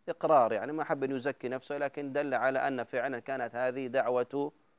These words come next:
أمه له. فما أجمل أن احنا ندعو بدعاء نكون فيه إيجابيين نكون. ولذلك، آه، سؤال للشيخ بن باز، يقول الرجل، يقول، آه،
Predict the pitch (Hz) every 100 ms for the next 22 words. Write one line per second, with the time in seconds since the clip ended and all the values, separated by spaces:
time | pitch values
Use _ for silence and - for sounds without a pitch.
0 | _ _ _ 143 143 135 131 156 143 127
1 | 123 - 175 180 190 180 175 180 175 175
2 | 180 170 156 156 156 160 160 151 170 151
3 | 170 160 165 147 151 156 170 175 98 _
4 | _ _ _ _ _ _ _ _ - 120
5 | 143 147 131 127 127 160 165 151 156 151
6 | - _ _ _ _ 127 131 127 127 50
7 | 50 - - 143 160 160 135 - 147 139
8 | 139 147 160 143 - - - 135 - 156
9 | 143 131 156 151 151 - - - 160 160
10 | 147 - - 127 117 117 117 50